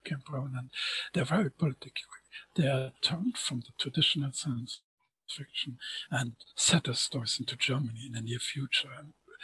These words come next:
and local politics and things like that. And this is something, this is something that has got lost, some political en-,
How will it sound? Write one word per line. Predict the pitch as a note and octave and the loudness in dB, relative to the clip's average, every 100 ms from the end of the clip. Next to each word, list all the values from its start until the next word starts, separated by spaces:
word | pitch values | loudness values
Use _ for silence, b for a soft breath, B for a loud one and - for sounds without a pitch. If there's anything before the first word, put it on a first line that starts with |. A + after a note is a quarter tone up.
| B B | B B
and | B2 C#3+ | -6 -2
local | C#3+ E3 - D3 | 4 6 6 0
politics | A#2+ - A#2+ A#2 - C3 A#2+ - C3 | -2 -4 -2 -4 -4 -6 -6 -8 -6
and | B2+ | -4
things | - A3+ - - | -2 -2 -2 -8
like | B2+ A#2+ _ | -8 -12 _
that. | - B2 B2 - B B B B B - | -6 -2 -4 -4 B B B B B 0
And | C#3+ B2 A#2 - b _ _ | 0 0 -4 -10 b _ _
this | G3 - | -2 0
is | - | 2
something, | - E3 E3+ - D#3+ C#3 C#3 | 4 6 4 4 0 0 -2
this | D3+ - | -4 -2
is | - | -2
something | - D3 C3+ D3+ C3+ A#2+ A#2+ - _ _ | 0 -2 -4 -6 -6 -8 -10 -16 _ _
that | D3+ | 2
has | B2+ D3 - - - | 6 6 4 -2 -6
got | A#2 - - | -6 -6 -8
lost, | A2 - - - - | -8 -8 -8 -10 -8
some | - C3+ - - - | -4 -4 -4 -10 -4
political | D3 D3 - - C3 | -2 0 -2 -4 -4
en-, | B2+ | -8